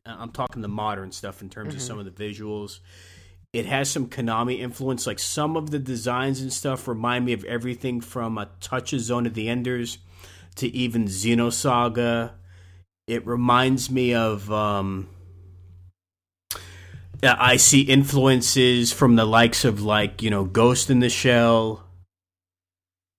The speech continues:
Speaker 1: It's a whole multitude, a mishmash of, uh, I mean, uh, do you agree with any of those?
Speaker 2: Yeah, and I also was thinking, like, kinda like, I think of, again, like, I'm thinking more of, like, what games have the same s-,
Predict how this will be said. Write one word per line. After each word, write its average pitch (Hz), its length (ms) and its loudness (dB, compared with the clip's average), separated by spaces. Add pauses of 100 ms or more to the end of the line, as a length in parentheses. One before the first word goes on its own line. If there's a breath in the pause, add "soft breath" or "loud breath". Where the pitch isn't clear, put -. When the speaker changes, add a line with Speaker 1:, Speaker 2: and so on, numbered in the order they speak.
(140)
Speaker 1:
It's - 180 0
a 156 60 4
whole 208 240 10
multitude, 139 880 4
a 101 60 -4
mishmash 110 800 -2
of, 98 160 -12
uh, 98 260 -8 (100)
I 117 60 -8
mean, 123 180 -2
uh, 113 120 -6 (420)
do 123 100 -4
you 139 140 4
agree 135 260 0
with 143 200 0
any 147 180 -2
of 139 80 -2
those? 147 260 -2
Speaker 2:
Yeah, 208 260 8 (260)
and 202 160 0
I 190 120 2
also 202 280 2
was 185 120 -6
thinking, 175 260 -4
like, 147 200 -2
kinda 156 260 -6
like, 131 240 -4 (280 loud breath)
I 170 80 -4
think 254 300 -2
of, 285 260 -4 (320)
again, 180 260 0
like, 156 180 0
I'm 165 140 -2
thinking 208 340 -4
more 156 200 0
of, 147 120 -6
like, 139 200 -4
what 143 100 -6
games 139 320 -6
have 131 220 -8
the 135 80 -14
same 127 220 -8
s-, 123 200 -12